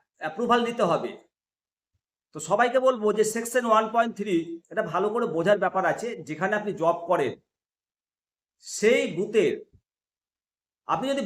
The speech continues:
ভোটার না হন, তাহলে চাইলে আপনাকে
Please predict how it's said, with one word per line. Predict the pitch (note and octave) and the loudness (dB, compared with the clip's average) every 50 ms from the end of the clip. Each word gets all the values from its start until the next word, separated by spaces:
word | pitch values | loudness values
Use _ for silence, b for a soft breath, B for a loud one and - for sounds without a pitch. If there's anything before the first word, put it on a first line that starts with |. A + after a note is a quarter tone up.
| D#3 B2+ | -4 0
ভোটার | D#3 A3+ A3+ B3 C4+ C4+ B3+ B3 A#3+ | 0 2 4 4 2 2 2 2 4
না | A#3 A3+ G3 F3+ | 4 4 4 4
হন, | F3+ E3+ D3 - - - - - _ _ _ _ _ _ _ _ _ _ _ _ _ _ _ _ _ _ _ _ _ - | 2 2 0 0 -2 -8 -14 -20 _ _ _ _ _ _ _ _ _ _ _ _ _ _ _ _ _ _ _ _ _ -2
তাহলে | D#3 F#3 G3+ G#3+ A#3 A#3 F#3+ | 0 0 0 0 -2 -2 0
চাইলে | D3+ D3+ E3 F#3 G#3+ A#3+ A3 F3 | 0 2 2 2 2 2 0 0
আপনাকে | - E3+ F3+ F3 A3 | 0 -2 -6 -8 -6